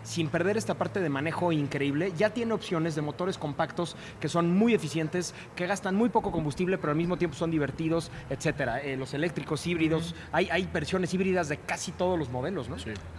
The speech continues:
Speaker 2: Sí, me parece que para casi todos los modelos tenemos versiones híbridas y como tú lo mencionabas, ya los motores de B M W son, este, bueno, técnicamente hablándolo, ya son motores de inyección directa, entonces tienes la ventaja de que es un motor muy compacto,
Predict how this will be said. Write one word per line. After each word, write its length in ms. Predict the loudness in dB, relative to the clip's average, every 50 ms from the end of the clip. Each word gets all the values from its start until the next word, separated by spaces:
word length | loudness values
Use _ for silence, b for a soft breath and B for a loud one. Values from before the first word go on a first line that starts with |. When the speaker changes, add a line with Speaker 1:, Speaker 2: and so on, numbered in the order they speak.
| B B -4
Speaker 2:
Sí, 160 | 2 4 6 6
me 120 | 6 8
parece 260 | 8 6 6 6 4
que 100 | 2 4
para 220 | 4 6 4 4 4
casi 240 | 4 2 2 2
todos 200 | 2 4 6 6
los 120 | 6 6 6
modelos 360 | 6 6 8 8 6 6 4
tenemos 340 | 4 4 6 6 6 6 6
versiones 480 | 6 4 4 4 4 4 4 6 6
híbridas 380 | 6 6 6 8 8 8 6 6
y 40 | 4
como 220 | 2 2 2 2 2
tú 120 | 4 4
lo 80 | 6 6
mencionabas, 600 | 6 6 4 4 4 6 8 10 10 10 10 10
ya 140 | 10 10
los 160 | 10 10 8 6
motores 360 | 4 4 4 6 6 6 8
de 80 | 8
B 100 | 8 8
M 140 | 8 8 8
W 340 | 8 8 8 8 8 6 4
son, 480 | 6 6 6 8 8 8 6 6 6 6
este, 580 | 4 2 2 2 4 4 6 6 4 4 2 B B B B B B
bueno, 160 | 6 6 6
técnicamente 500 | 6 6 4 4 4 6 4 4 6 6
hablándolo, 400 | 6 8 8 6 8 8 6 6 6
ya 140 | 6 6 4
son 160 | 4 4 4
motores 360 | 4 4 4 6 6 6 6
de 80 | 4 2
inyección 580 | 0 0 -2 -2 0 0 2 2 2 2 0 0 0
directa, 420 | 2 6 6 6 6 6 4 4 4
entonces 500 | 4 4 2 2 2 2 0 -2 -2 B B B B B B B B 0
tienes 220 | 2 4 4 6 8
la 120 | 8 8
ventaja 420 | 8 8 6 6 6 8 8 8 6
de 100 | 6 4
que 80 | 2
es 100 | 2 2
un 80 | 4 6
motor 540 | 6 4 6 6 8 8 8 8 6 2 -2
muy 540 | -2 0 2 4 6 6 6 6 6 4 4
compacto, 640 | 6 6 6 8 10 10 10 10 8 4 4 4 4